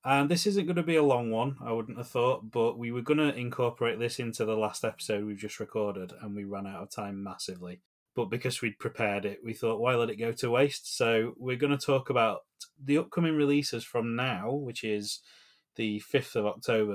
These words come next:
until Christmas, across all platforms. Uh, we'll just cherry pick a few out and discuss what we think of them, whether we're looking forward to them, whether they look good or not, et cetera. So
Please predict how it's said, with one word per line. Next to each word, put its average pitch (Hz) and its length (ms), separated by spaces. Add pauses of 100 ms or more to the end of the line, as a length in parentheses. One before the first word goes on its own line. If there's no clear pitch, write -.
until 110 340
Christmas, - 680
across 147 380
all 123 180
platforms. 113 720
Uh, 113 340
we'll 110 120
just 120 180
cherry 113 260
pick - 240
a - 40
few 117 320
out 107 280
and 110 120
discuss - 580 (500)
what 117 140
we 127 100
think 135 320
of 131 140
them, 131 320
whether 120 220
we're 117 80
looking 117 280
forward 113 360
to - 120
them, 113 380 (480)
whether 104 220
they 101 120
look 104 240
good 107 220
or 101 160
not, 104 300 (260)
et - 180
cetera. - 520 (240)
So 131 760